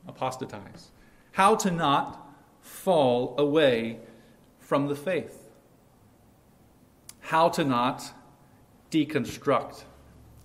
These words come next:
if you want to call it that. And the Father is giving a very serious warning about why you shouldn't do that.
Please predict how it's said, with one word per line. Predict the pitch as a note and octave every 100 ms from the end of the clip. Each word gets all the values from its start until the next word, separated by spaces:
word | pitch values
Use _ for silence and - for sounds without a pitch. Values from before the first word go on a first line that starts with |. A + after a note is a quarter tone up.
| - -
if | C3 B2+
you | A#2
want | A2+ A2
to |
call | - A2 A2
it | -
that. | G2+ F#2 - - _ - - - - - - - - -
And | C3 C#3+ C#3
the | C3+
Father | D3+ D3+ C#3+ C3
is | B2+
giving | D3+ C#3+ C3+ A2+ G#2+ -
a | A#2+
very | D3 C3+
serious | - - D#3+ D#3 D#3 C#3
warning | C3+ G#3 F3+ G#2+
about | G#2+ B2 B2 - - - - -
why | G#2 G#2+ A#2+ C#3+ D#3 D3+
you | C#3 D3+
shouldn't | - A2+ A2 A#2+ - - - _ _ A#2
do | C#3+ D#3
that. | A2+